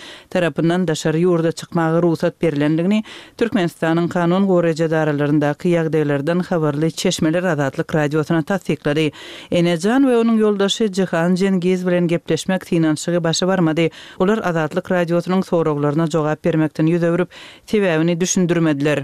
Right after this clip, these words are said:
Azatlyk bilen anonimlik şertinde söhbetdeş bolan türkmenistanly Çeşmäniň sözlerine görä,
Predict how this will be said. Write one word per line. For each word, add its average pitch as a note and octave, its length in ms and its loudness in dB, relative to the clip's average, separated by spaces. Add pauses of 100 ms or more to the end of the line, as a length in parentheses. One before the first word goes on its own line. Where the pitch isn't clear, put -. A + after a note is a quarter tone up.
(280)
Azatlyk F#3 460 -2
bilen C#4 140 2
anonimlik A#3+ 540 2
şertinde G#3 440 0
söhbetdeş F#3+ 600 -2
bolan F3+ 220 0
türkmenistanly E3+ 760 0
Çeşmäniň E3+ 600 0
sözlerine D#3+ 400 0
görä, G#3+ 240 2